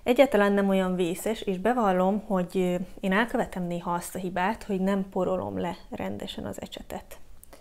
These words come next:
mielőtt felviszem a pigmentet. Erre mindig figyelmeztetni kell magam,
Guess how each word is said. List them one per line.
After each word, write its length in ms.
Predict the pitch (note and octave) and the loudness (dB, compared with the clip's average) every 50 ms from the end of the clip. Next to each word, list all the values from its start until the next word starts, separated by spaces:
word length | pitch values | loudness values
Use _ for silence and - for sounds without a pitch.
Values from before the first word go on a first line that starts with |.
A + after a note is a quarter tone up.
| - - - - - - - - - - - - - - - - | -18 -18 -16 -16 -18 -18 -18 -20 -20 -20 -20 -20 -20 -20 -16 -6
mielőtt 480 | - G3+ G3 F#3+ - G3 - - - - | -2 0 0 2 0 -2 -4 -4 -6 -4
felviszem 500 | - G3 F3 E3+ E3+ - - - - F#3+ | 0 2 2 4 2 0 -4 -6 -6 -6
a 60 | - | -6
pigmentet. 600 | F#3 - G#3 G3 G3 G3 G3 G#3 - G#3+ D#4+ - | -6 -6 -4 -2 -2 0 -2 0 0 0 0 2
Erre 180 | G#3 G3 G3 | 2 2 4
mindig 260 | F#3+ G#3 C#4 D#4+ - - | 4 2 2 0 -2 -4
figyelmeztetni 760 | - G3 F#3+ F#3+ F#3 F3+ F#3 F3+ F#3 - - F#3 F#3 - G3 | -2 0 0 2 0 0 -2 -2 -4 -2 -4 -4 -2 -2 -6
kell 240 | G3 - F#3+ F#3+ F#3+ | -2 0 0 2 2
magam, 480 | F#3 F#3+ F#3+ F#3 F#3+ G3 G#3+ A#3 C4+ | 2 2 0 0 2 2 2 2 0